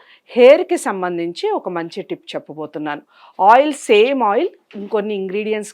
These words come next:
కలిపి మనం, ఆ, తలకి, జుట్టుకి, కుదుళ్ళకి పట్టించటం వలన, ఆ, కుదుళ్ళ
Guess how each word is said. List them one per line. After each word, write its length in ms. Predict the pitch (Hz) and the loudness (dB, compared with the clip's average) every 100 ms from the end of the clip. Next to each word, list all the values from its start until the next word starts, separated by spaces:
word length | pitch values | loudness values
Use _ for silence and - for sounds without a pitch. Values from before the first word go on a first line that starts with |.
| 196 | -8
కలిపి 420 | 170 - 403 - _ _ _ 196 | -6 -4 -4 -4 _ _ _ -8
మనం, 220 | 202 370 _ _ _ - 202 | -6 -6 _ _ _ -16 -10
ఆ, 200 | 175 165 - | -8 -8 0
తలకి, 360 | 202 202 220 185 156 | 2 2 0 -6 -6
జుట్టుకి, 380 | 208 - 254 208 | -10 -8 -8 -8
కుదుళ్ళకి 580 | - 196 254 254 247 | -8 -6 -4 -4 -4
పట్టించటం 680 | 214 180 - 180 165 180 165 | -6 -6 -6 -10 -10 -10 -8
వలన, 300 | 151 165 330 440 _ _ - - - | -6 -6 -6 -8 _ _ -20 -20 -10
ఆ, 280 | 170 160 156 - | -6 -6 -8 -8
కుదుళ్ళ 600 | 190 247 240 240 233 | -6 -4 2 4 4